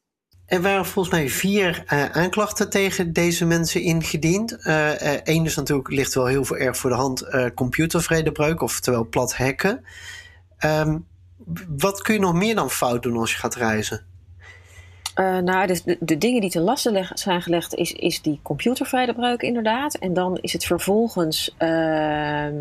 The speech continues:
Speaker 2: die kaart kraken, saldo valselijk ophogen met het oogmerk zich te bevoorde-, orde-, te bevoordelen.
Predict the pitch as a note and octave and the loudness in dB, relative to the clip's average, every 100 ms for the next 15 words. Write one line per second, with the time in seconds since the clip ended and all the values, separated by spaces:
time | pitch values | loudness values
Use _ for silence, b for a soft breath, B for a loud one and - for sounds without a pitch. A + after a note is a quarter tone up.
0 | C#3+ B B B B B - - D#3+ - | -8 B B B B B -6 -2 -2 2
1 | F#3+ F3 E3 - - F3+ G3 F#3 F3 G#3+ | 0 0 -2 -4 -2 0 2 0 0 -2
2 | - - E3+ A#3 A3 - F#3+ E3+ - - | 0 2 2 2 0 0 -2 -2 -4 -6
3 | - E3 E3 D#3+ D3+ - D#3+ D#3+ E3 - | -2 -2 0 0 0 -2 0 0 -2 0
4 | E3 - E3 D#3 D#3 - - - F3 A3 | 0 0 -4 -2 -4 -6 -8 -2 0 2
5 | A#3 - - - A3+ G#3+ G#3+ F#3 F3 F3 | 0 0 -2 0 0 2 0 0 -2 0
6 | E3+ - G3+ A#3 A#3 A#3+ A#3+ C#4+ | -2 2 2 2 2 2 2 0